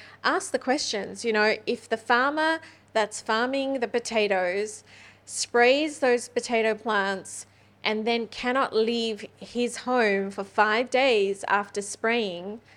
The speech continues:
because of the toxicity of that pesticide, and then once that, those crops are harvested, they actually have to sit in warehouses.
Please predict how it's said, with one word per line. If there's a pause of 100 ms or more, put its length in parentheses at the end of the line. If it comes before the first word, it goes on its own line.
(640)
because
of
the
toxicity (140)
of
that
pesticide, (640)
and
then (280)
once
that, (400)
those
crops
are
harvested, (600)
they
actually
have
to
sit
in
warehouses.